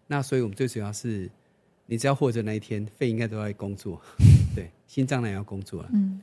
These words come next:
Speaker 1: 好，所以肺一定要工作。
Speaker 2: 嗯。
Speaker 1: 那所以肺其实是一个很，我们，我们的公司的 logo 就是一个肺。
Speaker 2: 嗯，对，
Speaker 1: 对，
Speaker 2: 对，对。
Speaker 1: 哦，要绿色的肺，这样。
Speaker 2: 是。
Speaker 1: 所以，呃，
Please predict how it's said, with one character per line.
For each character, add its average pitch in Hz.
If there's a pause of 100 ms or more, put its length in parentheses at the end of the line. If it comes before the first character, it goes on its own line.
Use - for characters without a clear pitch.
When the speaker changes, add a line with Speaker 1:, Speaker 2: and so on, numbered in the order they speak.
Speaker 1:
好， 90
所 123
以 113 (160)
肺 151
一 107
定 120
要 110
工 101
作。 98 (180)
Speaker 2:
嗯。 190 (100)
Speaker 1:
那 156
所 139
以 117
肺 117
其 104
实 98
是 -
一 101
个 92
很， 87
我 101
们， 101
我 104
们 101
的 98
公 120
司 127
的 -
logo 101
就 95
是 92
一 98
个 90
肺。 87 (240)
Speaker 2:
嗯， 220
对， 196
Speaker 1:
对， 185
Speaker 2:
对， 196
对。 -
Speaker 1:
哦， 202
要 120
绿 117
色 104
的 92
肺， 87 (180)
这 -
样。 -
Speaker 2:
是。 190
Speaker 1:
所 -
以， 104 (400)
呃， 87